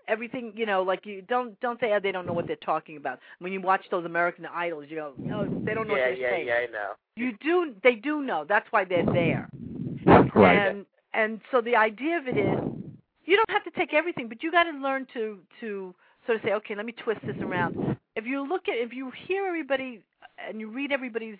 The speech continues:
Speaker 1: uh, biographies and how they got there, it's the tenacity that they have in wanting this and willing to change, but not losing what they are about, but to be able to make them notice in a different light. You know, um,
Speaker 3: Yeah.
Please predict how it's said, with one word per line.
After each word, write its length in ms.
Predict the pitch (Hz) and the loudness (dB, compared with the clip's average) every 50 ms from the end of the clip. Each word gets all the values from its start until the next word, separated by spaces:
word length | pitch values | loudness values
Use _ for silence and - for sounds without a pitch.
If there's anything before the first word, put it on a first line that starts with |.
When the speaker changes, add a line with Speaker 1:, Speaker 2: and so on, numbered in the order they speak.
| - 196 | -4 -2
Speaker 1:
uh, 100 | 185 170 160 151 - - - - | -2 -2 -2 -4 -14 -12 -4 0
biographies 580 | 185 175 175 175 185 208 - 151 - - - | 2 4 4 6 4 4 2 0 -4 -4 -6
and 100 | 165 156 | -8 -8
how 140 | 170 190 190 | -2 -2 -2
they 100 | 175 175 | -2 -2
got 340 | 156 - 175 175 196 196 - | -2 2 2 2 2 2 -2
there, 220 | - 143 117 104 - _ _ _ _ - - - | -8 -6 -6 -8 -10 _ _ _ _ -16 -10 -10
it's 140 | - - - _ | -10 -10 -10 _
the 80 | - 208 | -6 -6
tenacity 720 | - - - 214 208 214 220 269 294 - - 254 202 185 | -6 -6 -10 -2 2 4 4 4 2 0 -8 -10 -8 -8
that 140 | 165 165 160 | -8 -6 0
they 200 | - - - - | 2 4 4 4
have 420 | - - - 185 190 185 175 160 - - - - - - - | 2 2 4 4 4 4 2 0 -2 -8 -12 -14 -16 -14 -12
in 160 | 170 180 180 | -12 -8 -6
wanting 440 | 185 196 214 226 233 233 226 202 170 | -2 0 0 0 0 -2 -6 -6 -6
this 180 | 156 147 151 - _ _ - - - - | -6 -6 -6 -10 _ _ -20 -20 -12 -12
and 240 | 185 196 196 196 | -10 -10 -8 -6
willing 340 | 190 226 247 269 294 285 277 - | -2 -2 -2 -2 -2 -6 -8 -10
to 100 | 269 208 - - - | -12 -14 -14 -10 -6
change, 320 | 262 233 214 214 214 214 - | -4 -4 -4 -4 -8 -8 -6
but 340 | - - - - 143 - 240 | -4 -2 -2 2 2 2 4
not 200 | 277 339 370 330 | 4 4 4 4
losing 560 | 285 247 294 311 311 269 311 294 262 247 220 | 0 -4 -2 -2 -2 -4 -4 -8 -8 -8 -2
what 180 | 214 220 208 - _ 190 175 175 | -2 -2 -2 -2 _ -14 -2 2
they 200 | 214 226 240 233 | 2 4 4 4
are 220 | 208 190 180 165 | 4 4 2 0
about, 440 | 160 156 - 254 277 240 175 165 - _ _ _ _ _ _ _ _ | -2 2 2 2 2 2 -2 -4 -10 _ _ _ _ _ _ _ _
but 140 | - 196 - - | -12 -12 -12 -12
to 80 | 226 | -12
be 240 | 214 202 - - - | -8 -4 -2 2 4
able 240 | 226 240 262 254 269 | 4 4 2 0 -6
to 140 | - - 240 | -8 -8 -10
make 280 | 208 202 208 208 - | -4 -4 -4 -4 -4
them 160 | - 202 180 170 | -8 -14 -12 -4
notice 360 | 175 175 170 165 156 135 - _ _ _ _ _ _ | -2 -2 -2 -2 -4 -8 -12 _ _ _ _ _ _
in 100 | - 180 | -12 -12
a 80 | 175 170 | -12 -12
different 440 | 151 - 170 - - 156 104 127 147 | -12 -16 -18 -16 -16 -18 -18 -14 -12
light. 260 | 139 127 113 117 _ - - _ _ _ _ - - - - - - - - - - - - - | -10 -10 -10 -12 _ -20 -20 _ _ _ _ -8 -4 -4 -2 -2 -2 -2 -4 -4 -8 -12 -16 -14
You 120 | - 180 175 | -10 -6 -4
know, 380 | 170 160 165 170 180 180 - _ | -2 -2 -2 -4 -4 -8 -10 _
um, 520 | - 180 180 175 175 170 170 165 175 175 - | -2 0 0 0 0 -2 -6 -8 -12 -8 2
Speaker 3:
Yeah. 240 | - - 185 175 | 4 6 6 6